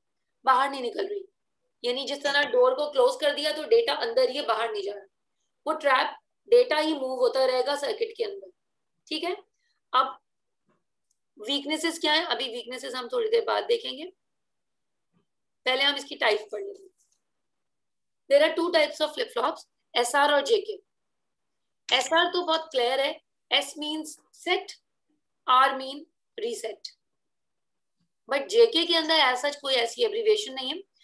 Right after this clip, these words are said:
जेके जो है वो, आ, एक बंदा था जिसने इसको invent किया था और उसका नाम था Jack किल्बी। उसके नाम पे हमने जेके फ्लिप फ्लॉप्स रख दी।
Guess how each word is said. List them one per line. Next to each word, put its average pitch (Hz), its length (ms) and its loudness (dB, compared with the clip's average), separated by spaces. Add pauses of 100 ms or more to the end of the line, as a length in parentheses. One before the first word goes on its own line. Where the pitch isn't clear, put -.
(220)
जेके 294 360 0
जो 320 160 -2
है 294 160 4
वो, 311 140 2 (480)
आ, 247 280 2 (280)
एक 247 260 -2
बंदा 233 280 0
था 302 180 -2
जिसने 269 320 -6
इसको 285 560 -4 (200)
invent 233 420 -4
किया 254 220 2
था 226 140 0 (760)
और 233 580 2 (360)
उसका 277 280 -4
नाम 254 260 0
था 311 120 -2
Jack 240 360 0
किल्बी। - 320 -10 (580)
उसके 349 280 -4
नाम 294 360 2
पे 320 100 0
हमने 277 340 -4
जेके 508 320 0
फ्लिप 539 240 -6
फ्लॉप्स 440 280 -2
रख 403 100 -4
दी। - 280 -20